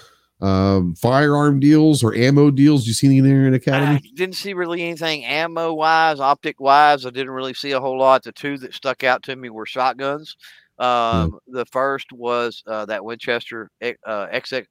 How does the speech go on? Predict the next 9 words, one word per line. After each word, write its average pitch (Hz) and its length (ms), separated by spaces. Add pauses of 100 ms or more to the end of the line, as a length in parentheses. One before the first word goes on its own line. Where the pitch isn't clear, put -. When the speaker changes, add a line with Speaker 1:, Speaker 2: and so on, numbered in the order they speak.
Speaker 2:
S 120 380
X 127 320 (140)
P 156 240 (760)
pump 151 180
shotgun 151 460
for 117 120
three 123 220
hundred 131 320
bucks. - 460